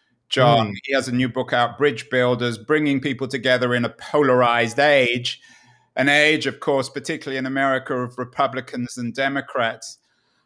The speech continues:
Speaker 1: I'm guessing, though, that the events, the, the dinners you put on are, at least in political, ideological terms, somewhat, uh, echo chambers.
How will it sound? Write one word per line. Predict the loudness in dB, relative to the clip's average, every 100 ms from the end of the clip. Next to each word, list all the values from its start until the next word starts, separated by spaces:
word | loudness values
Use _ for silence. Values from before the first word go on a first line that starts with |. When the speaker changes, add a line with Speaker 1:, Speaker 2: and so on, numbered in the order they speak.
| _
Speaker 1:
I'm | 0 0 0 0
guessing, | 0 0 -2 -4 -2
though, | 0 2 0
that | -2 -4
the | -4 -4
events, | 0 0 0 -6 -8
the, | -8
the | -8 -8 -8
dinners | -4 -4 -2 -4
you | -8
put | -6 -6 -2
on | 0 2
are, | 4 2 0 -6
at | -8
least | -6 -8 -8
in | -12
political, | -8 -4 -4 -2 -6 -2 0
ideological | 0 0 0 0 -2 -8 -8
terms, | -6 -4 -4 -4 -10 -12
somewhat, | -12 -2 -2 2 2 2 0 0
uh, | 2 2 -2
echo | -4 -4
chambers. | -2 -2 -2 -4 -12 -20